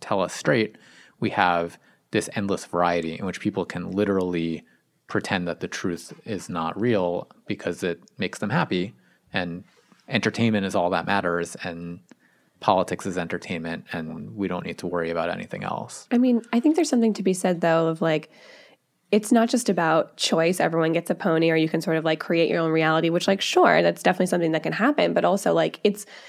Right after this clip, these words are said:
Speaker 2: for me, d-, at least, deeply reassuring that, like, the same people that held the reins of power, you had three networks, and what we decide is news is news, is that there's a lot of other news that's going on in the world. So if you have other outlets that are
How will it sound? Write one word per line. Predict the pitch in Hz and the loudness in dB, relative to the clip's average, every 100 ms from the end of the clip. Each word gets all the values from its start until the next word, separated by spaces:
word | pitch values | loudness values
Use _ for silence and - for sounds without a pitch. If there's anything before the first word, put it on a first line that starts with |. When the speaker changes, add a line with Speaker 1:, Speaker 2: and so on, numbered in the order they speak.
| - _ - | -20 _ 0
Speaker 2:
for | 214 | 4
me, | 233 392 254 | 6 8 6
d-, | 185 - | 2 0
at | 185 | 2
least, | 180 180 | 2 2
deeply | 214 208 | 2 4
reassuring | 190 175 180 - 202 196 165 | 6 6 4 4 4 6 6
that, | 160 - | 4 4
like, | 165 | 2
the | 165 | 0
same | - 196 208 | 2 4 4
people | 196 185 165 | 2 2 2
that | 160 | 2
held | 170 170 165 | 2 2 2
the | 160 | 2
reins | 160 165 160 | 2 2 0
of | 151 | -2
power, | 156 151 | 0 2
you | 156 165 | 2 0
had | - - | -2 0
three | 190 | 4
networks, | 202 - - 151 | 4 4 0 0
and | |
what | 156 160 | -2 2
we | 196 | 4
decide | 202 214 185 | 4 4 4
is | 170 | 2
news | 175 170 160 - | 0 0 0 -2
is | 165 | 0
news, | 185 208 151 156 - | 6 6 6 4 2
is | 160 | 0
that | 175 | 2
there's | 214 233 | 2 4
a | |
lot | 233 226 262 | 4 6 6
of | 285 214 | 6 6
other | 208 196 | 6 4
news | 196 302 226 | 6 6 4
that's | 175 - | 2 0
going | 175 165 | 2 2
on | 160 151 | 2 0
in | 156 | 0
the | |
world. | 147 151 156 | 2 2 0
So | - | -2
if | 165 | -2
you | 165 | -4
have | - 214 240 | 0 4 4
other | 196 170 156 | 4 4 4
outlets | 156 151 147 | 4 2 0
that | - 151 | -2 0
are | 151 | -2